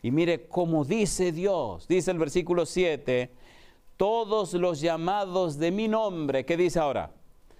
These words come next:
"Para gloria mía los he creado, los formé y los hice". ¿Qué espera Dios reflejar en nosotros? Su gloria. ¿Cuál es su gloria? Su carácter.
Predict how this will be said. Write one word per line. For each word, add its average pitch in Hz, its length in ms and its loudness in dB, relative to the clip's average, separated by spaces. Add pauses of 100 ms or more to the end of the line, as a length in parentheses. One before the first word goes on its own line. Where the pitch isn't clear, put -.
(360)
"Para 135 300 0
gloria 175 540 2
mía 165 480 2
los 143 240 0
he 156 100 0
creado, 147 640 0 (220)
los 143 360 0
formé 151 680 -2 (200)
y 147 140 0
los 147 400 -2
hice". 202 540 -2
¿Qué 240 160 2
espera 220 400 -2
Dios 202 160 0
reflejar 175 400 0
en 170 80 -2
nosotros? 139 560 -2
Su 220 160 -4
gloria. 185 520 0 (160)
¿Cuál 190 180 -2
es 208 100 -4
su 220 100 2
gloria? 208 260 -2
Su 180 140 -6
carácter. 226 580 -4